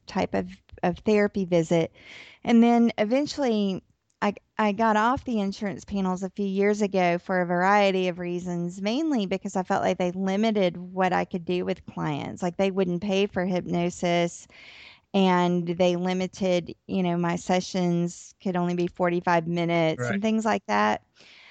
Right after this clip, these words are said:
Speaker 1: So I, I transitioned off of that, and I do offer, uh, for my clients, usually when a cl-, client is starting out with me, I'll, we'll do, like, a package of three sessions where,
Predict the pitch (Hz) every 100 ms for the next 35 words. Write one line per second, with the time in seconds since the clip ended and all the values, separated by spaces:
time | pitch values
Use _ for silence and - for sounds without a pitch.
0 | - - - 214 202 196 - 196 196 190
1 | 190 185 175 - _ - 202 190 - 247
2 | 240 247 240 226 208 185 190 196 214 190
3 | 190 180 175 175 185 180 180 208 208 -
4 | 185 185 - 180 175 175 _ _ _ _
5 | - 185 170 170 214 208 196 185 - 196
6 | 180 165 277 320 359 302 214 202 226 -
7 | _ - - 214 202 190 185 202 185 180
8 | - 175 170 - - 202 185 185 175 170
9 | 170 - _ _ - 190 185 180 180 175
10 | - - - _ _ _ - - 208 208
11 | 214 196 190 180 - 190 175 185 185 170
12 | - 180 170 - 165 151 - 123 127 -
13 | - - 170 165 160